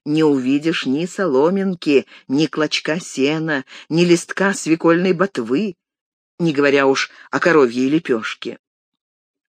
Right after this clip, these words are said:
Он ничего не имеет против чистоты. Чистота — хорошее дело, приятное.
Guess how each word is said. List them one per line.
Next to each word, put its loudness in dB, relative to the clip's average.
Он -2
ничего 0
не 6
имеет 4
против 0
чистоты. -2
Чистота — -2
хорошее 2
дело, 2
приятное. 0